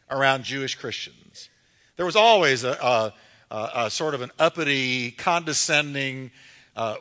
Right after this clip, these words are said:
one-upmanship when it came to the way the Jew looked at the Gentile, at you and me. Because after all, they were the ones who had received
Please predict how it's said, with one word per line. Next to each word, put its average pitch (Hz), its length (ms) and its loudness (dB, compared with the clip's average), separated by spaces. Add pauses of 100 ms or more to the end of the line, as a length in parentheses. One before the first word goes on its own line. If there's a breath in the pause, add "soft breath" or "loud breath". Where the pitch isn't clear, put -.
(120)
one-upmanship 123 1080 0
when 120 100 -10
it 131 80 -12
came 139 280 -2
to 135 100 -12
the 127 100 -8
way 131 160 -2
the 120 120 -8
Jew 135 300 -6
looked 127 200 -8
at 104 80 -16
the 101 60 -16
Gentile, 87 640 -16 (280)
at 123 140 -12
you 123 160 -10
and 113 120 -10
me. 85 280 -14 (340 loud breath)
Because 135 180 -4
after 131 300 2
all, 131 160 2
they 120 140 -2
were 131 100 -6
the 104 80 -8
ones 98 220 -12
who 107 60 -14
had 98 120 -12
received 107 720 -10